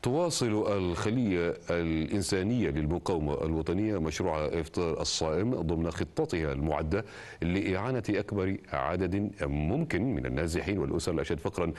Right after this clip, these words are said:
في المديريات الساحلية المحررة بمحافظتي تعز والحديدة. واستهدفت الخلية الإنسانية مخيم الرونة في عزلة الحناية بمديرية الوازعية غرب تعز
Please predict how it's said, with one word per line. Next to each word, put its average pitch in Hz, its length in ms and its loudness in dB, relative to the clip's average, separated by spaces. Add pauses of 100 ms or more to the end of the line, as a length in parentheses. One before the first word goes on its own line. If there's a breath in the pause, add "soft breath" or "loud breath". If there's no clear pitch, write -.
(260 loud breath)
في 87 440 0
المديريات 78 640 0
الساحلية 85 480 -2
المحررة 78 480 0
بمحافظتي 76 720 -2
تعز 69 360 -2
والحديدة. 71 460 -2 (440 loud breath)
واستهدفت 80 460 0
الخلية 80 280 -2
الإنسانية 80 640 0
مخيم 78 460 -2
الرونة 78 680 -2 (480 loud breath)
في 67 400 -2
عزلة 80 420 0
الحناية 80 760 -2 (540 loud breath)
بمديرية 78 640 0
الوازعية 78 520 0
غرب 69 240 -2
تعز 71 360 -2